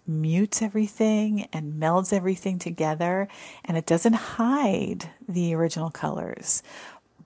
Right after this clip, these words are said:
but somehow it works its magic, and, and these skeins of yarn are just spectacular. Um, so dyeing up some fall colorways, like I said, the Merlot colorway, um,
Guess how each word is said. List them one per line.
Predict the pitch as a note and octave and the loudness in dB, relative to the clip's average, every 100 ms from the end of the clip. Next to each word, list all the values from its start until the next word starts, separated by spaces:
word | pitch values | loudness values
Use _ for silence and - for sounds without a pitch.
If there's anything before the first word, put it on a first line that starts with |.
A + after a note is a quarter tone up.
| - | 0
but | F3 D3 | 2 2
somehow | - - G3 G3+ G3+ F3+ | 0 4 4 4 4 4
it | F3 | 2
works | G3 E3+ - | 0 -2 -2
its | - - | -4 -4
magic, | E3+ D#3 E3 G3+ G#3 A#3 - - | -2 0 0 0 0 0 -6 -8
and, | F3+ E3+ E3 E3 E3 - - | -4 -2 -4 -6 -8 -12 -8
and | D#3+ D#3 | -6 -4
these | E3 E3+ | -4 -6
skeins | - E3+ D#3+ | -4 -4 -2
of | D#3+ | -4
yarn | D#3+ D#3 D#3+ | -4 -6 -6
are | D#3+ | -8
just | D#3+ D#3+ D3+ - - | -6 -6 -4 -6 -6
spectacular. | - - - - C#3+ - - - - - - - - - - _ | -8 -8 -10 -10 -12 -10 -10 -8 -10 -14 -20 -18 -18 -20 -20 _
Um, | - E3+ E3 E3 E3 _ _ - | -4 -2 -4 -6 -10 _ _ -4
so | - G#3+ G3+ | 2 4 6
dyeing | G#3 G3+ G3+ G3 | 4 4 4 2
up | F#3 | 0
some | - - E3+ D#3+ | 2 2 0 -4
fall | - - A#3 A3+ | -6 4 6 6
colorways, | - G#3+ G#3 G3 F#3+ F3+ F3+ F3 - | 6 6 6 6 6 4 2 0 -2
like | - F3 | -2 -2
I | E3+ | -4
said, | - D#3+ | -2 -4
the | - | -2
Merlot | D#3 D#3 D#3 F3+ G3 | -4 -2 2 4 4
colorway, | - F#3 F3+ E3+ E3+ D#3+ D#3+ D#3 D#3+ - - - - | 4 2 4 4 4 4 2 0 -6 -12 -20 -20 -8
um, | G3 F#3 F3+ F3 F3 E3+ E3+ | -2 0 0 -2 -4 -6 -6